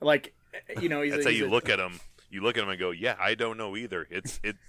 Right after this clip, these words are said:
Speaker 2: is really mind-boggling. Why is B B Cates still serving them drinks?
Speaker 1: <laughs>
Speaker 2: Why is she still standing there? And why, and it's, and it's even crazier to, to, today to think there's a line of neca toy lines where they have three gremlins that are officially out to buy.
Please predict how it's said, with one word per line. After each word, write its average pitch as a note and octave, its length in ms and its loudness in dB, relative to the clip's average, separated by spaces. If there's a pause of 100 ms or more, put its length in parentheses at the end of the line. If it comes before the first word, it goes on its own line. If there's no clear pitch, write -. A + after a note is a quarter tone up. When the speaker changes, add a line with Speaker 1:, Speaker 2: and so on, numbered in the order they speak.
Speaker 2:
is G2+ 240 -6
really G#2 360 0
mind-boggling. D#2+ 720 -4
Why F#2+ 220 0
is B2 320 -6 (220)
B C3 120 -6
B A#2 120 -6
Cates A#2 360 -8
still A#2+ 300 -6
serving A#2+ 520 -2
them A#2+ 160 -6
drinks? G#2+ 580 -2
Speaker 1:
<laughs> - 0 -
Speaker 2:
Why F3 600 6
is D#3+ 100 2
she E3 180 0
still E3+ 260 0
standing E3 480 0
there? D2+ 280 -10 (1000)
And D#3 140 -8
why, E3 360 2 (540)
and D3 100 4
it's, - 400 -2
and C#3 80 0
it's D3 140 -4
even D3+ 260 -4
crazier D#3 540 0
to, G#3+ 100 -8
to, C#3+ 380 -4
today D#3+ 480 -2
to C3+ 80 -4
think C3 240 -8
there's A#2 380 -6
a G#2 120 -2
line A2+ 320 -2
of G#2+ 100 -4
neca A2 360 -2
toy D3 280 0
lines G2 460 -6
where F#2+ 100 -6
they F#2+ 120 -4
have G2+ 180 -2
three A2 260 -6
gremlins G#2 460 -6
that G2+ 140 -2
are F#2 180 0
officially A2 420 -6
out G#2 180 -4
to G2+ 60 -8
buy. B2 380 -4